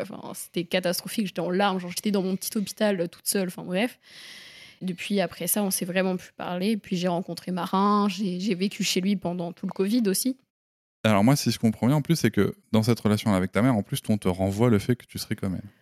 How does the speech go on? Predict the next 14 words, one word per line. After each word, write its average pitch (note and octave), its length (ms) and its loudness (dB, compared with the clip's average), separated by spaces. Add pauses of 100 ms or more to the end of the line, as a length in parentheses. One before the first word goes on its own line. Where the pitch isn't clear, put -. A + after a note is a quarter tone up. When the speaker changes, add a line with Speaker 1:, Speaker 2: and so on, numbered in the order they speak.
(220)
Speaker 1:
Oui. B3 160 0 (360)
Speaker 2:
Euh, F#2+ 140 4
du F#2+ 140 0
coup, - 120 -4
tu B2+ 140 0
te - 80 -6
retrouves G#2 500 0 (220)
avec, G2 540 0 (180)
euh, F#2 240 2
t'annonces G2+ 320 0
ça G2+ 140 2
à F#2+ 40 0
ton F#2+ 200 -4
père, C3+ 380 2